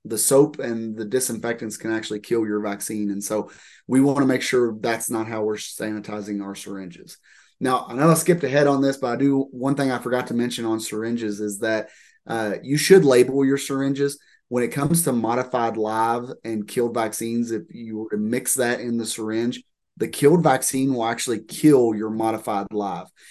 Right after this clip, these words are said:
And so we do not wanna have products mixing up in a syringe. Additionally, some products do not play with others. And what I mean by that is we can have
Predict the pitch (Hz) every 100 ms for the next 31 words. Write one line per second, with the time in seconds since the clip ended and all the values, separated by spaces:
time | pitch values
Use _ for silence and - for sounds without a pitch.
0 | - 107 113 117 117 139 156 139 135 127
1 | 113 120 113 117 113 113 110 _ _ -
2 | 123 120 113 - 113 113 - 110 107 107
3 | 107 107 - 104 107 101 - - - 160
4 | 139 143 - 147 147 147 - _ _ _
5 | _ _ _ _ - 135 156 160 151 139
6 | - 131 139 131 - 127 120 113 110 110
7 | 107 104 107 123 127 123 117 110 110 110
8 | 107 - 117 117 156 147 127